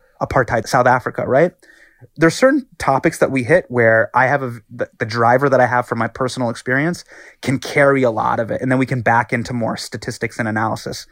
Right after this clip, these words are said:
There's other pieces where it's like, "Holy shit, we have a killer piece of information here that we need to talk about." So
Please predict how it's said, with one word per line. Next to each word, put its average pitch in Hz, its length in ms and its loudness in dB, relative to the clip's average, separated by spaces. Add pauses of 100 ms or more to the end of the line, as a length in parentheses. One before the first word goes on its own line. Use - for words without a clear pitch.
(260)
There's 135 140 2
other 208 180 4
pieces 135 420 0
where 123 240 6
it's 131 180 -2
like, 127 240 2 (260)
"Holy 156 260 2
shit, - 280 -2
we 127 120 0
have 185 120 2
a 139 240 -4
killer 139 720 0 (300)
piece - 240 -2
of 135 120 2
information 117 600 -4
here 220 360 -2 (240)
that 123 400 2 (520)
we 123 260 -2
need 156 160 4
to 139 80 -4
talk 123 260 0
about." 107 380 -2
So 131 440 4